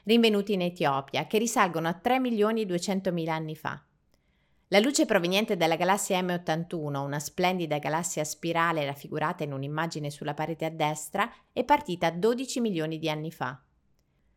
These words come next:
Sulla Terra, cinquanta milioni di anni fa, i continenti assumono una forma simile a quella attuale, mentre sessantacinque milioni di anni fa l'impatto dell'asteroide di Chicxulub causa l'estinzione dei dinosauri.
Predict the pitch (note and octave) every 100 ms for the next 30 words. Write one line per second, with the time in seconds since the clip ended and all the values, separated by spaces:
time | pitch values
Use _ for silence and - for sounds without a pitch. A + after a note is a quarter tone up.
0 | _ - - D#4+ B3 D#3 D3 D3 E3 -
1 | - G#3 A#3 A#3+ G#3+ F#3+ F#3 G3+ F3+ D#3+
2 | D3+ D3+ G3+ G#3 - G3+ G#3+ A#3 B3+ B3+
3 | B3+ A#3+ A3+ - F#3+ F3 E3+ F3 F3+ G#3+
4 | F#3+ F#3 - A3 A3 G3+ - F3 E3+ F3
5 | D#3+ C#3 C#3 D3 - _ _ _ _ A3+
6 | A#3+ G3 F#3 G3 G3 G#3+ A3 - D4+ D#4
7 | A3+ F#3+ F#3+ G#3+ F#3 D#3 D#3+ D#3+ - G#3+
8 | C4+ - _ F3 F#3 F#3 D#3+ - F#3+ D#3+
9 | D3+ D#3+ - F3+ F3 E3+ D#3 D3 D3+ D3+
10 | - - G3 - - E3 D#3 F#3 B3+ B3
11 | _ - A#3+ A#3+ A#3 A3+ - C4+ B3+ E3
12 | D#3 D#3 D3+ D3+ D#3 D3 A#2 C#3 D3+ D3